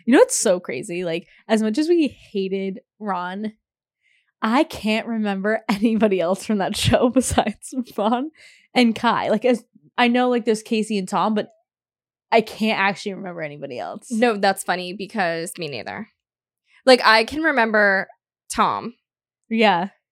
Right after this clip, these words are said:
Speaker 2: Casey, Ron,
Speaker 1: Maxwell
Speaker 2: Kai.
Speaker 1: just came into my head.
Speaker 2: No, no, no, no. Would have never. Could have went on for two more years without remembering Maxwell.
Speaker 1: <laughs> I, there's no
Speaker 2: And
Speaker 1: one
Speaker 2: of the
Speaker 1: else.
Speaker 2: girls, like, I basically only remember, like, Lana and Olivia.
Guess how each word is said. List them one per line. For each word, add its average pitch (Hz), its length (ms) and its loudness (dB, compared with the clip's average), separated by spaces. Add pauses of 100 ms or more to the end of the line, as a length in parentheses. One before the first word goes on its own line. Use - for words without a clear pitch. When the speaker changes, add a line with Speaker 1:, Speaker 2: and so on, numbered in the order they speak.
(140)
Speaker 2:
Casey, 208 720 -4 (960)
Ron, 185 520 2 (260)
Speaker 1:
Maxwell 226 480 4
Speaker 2:
Kai. 170 300 2
Speaker 1:
just 240 320 4
came 214 240 0
into 185 180 -6
my 156 140 -2
head. 185 120 0
Speaker 2:
No, 214 160 8
no, 190 160 -2
no, 139 220 -6 (160)
no. 214 80 -8
Would 220 160 2
have 202 140 -2
never. 147 360 -2
Could 277 180 2
have 262 120 6
went 247 160 2
on 226 140 2
for 226 120 -4
two 226 200 -2
more 202 160 0
years 160 280 -4
without 151 260 -2
remembering 110 440 -4
Maxwell. - 500 -4 (120)
Speaker 1:
<laughs> - 80 -12
I, - 160 -6
there's 262 360 0
no 247 300 -4
Speaker 2:
And 247 220 6 (100)
Speaker 1:
one 247 180 8
Speaker 2:
of 277 60 -6
the 277 60 2
Speaker 1:
else. 233 80 -2
Speaker 2:
girls, 214 320 2
like, 294 100 0
I 269 80 2
basically 214 460 0
only 208 320 -4
remember, 185 480 -2
like, 170 200 -4
Lana 180 360 0
and 165 180 -4
Olivia. 151 540 -4